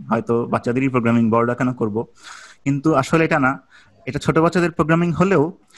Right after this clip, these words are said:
এটা আসলে সহজ একটা programming, তাই এটা ছোট বাচ্চাদের। কিন্তু আমরা যদি এটাকে ঠিকমতো ব্যবহার করি, তাহলে আমরা বড়রাও এটা দিয়ে অনেক সুন্দর সুন্দর বিষয় তৈরি করতে পারবো। তো প্রথমেই আমি আমার পার্টিসিপেন্টদেরকে জিজ্ঞেস করব যে যখন আমরা programming ওয়ার্ডটা দেখি,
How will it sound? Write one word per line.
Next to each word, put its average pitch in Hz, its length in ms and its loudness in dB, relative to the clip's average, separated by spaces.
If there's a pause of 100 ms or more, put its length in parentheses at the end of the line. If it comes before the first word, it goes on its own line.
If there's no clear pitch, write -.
(280)
এটা 147 240 0
আসলে 165 300 -2
সহজ 165 320 0
একটা 175 180 -4
programming, 151 380 -4
তাই 131 160 -2
এটা 131 120 -6
ছোট 127 200 -6
বাচ্চাদের। 123 380 -2
কিন্তু 151 420 -4
আমরা 131 260 0
যদি 131 180 -4
এটাকে 143 240 -4
ঠিকমতো 139 400 0
ব্যবহার 123 320 2
করি, 127 240 -4 (320)
তাহলে 139 200 -2
আমরা 147 180 -2
বড়রাও 143 380 0
এটা 147 140 -6
দিয়ে 156 140 -2
অনেক 170 380 0
সুন্দর 151 220 0
সুন্দর 147 240 0
বিষয় 123 220 -2
তৈরি 113 180 -4
করতে 101 180 -8
পারবো। 101 280 -8 (1120)
তো 127 240 2 (260)
প্রথমেই 208 380 4
আমি 185 160 2
আমার 175 160 2
পার্টিসিপেন্টদেরকে 143 720 -4
জিজ্ঞেস 120 240 -6
করব 104 340 -6 (160)
যে 110 320 -6 (720)
যখন 180 280 2
আমরা 180 200 2
programming 156 460 2
ওয়ার্ডটা 147 580 0 (140)
দেখি, 107 420 -2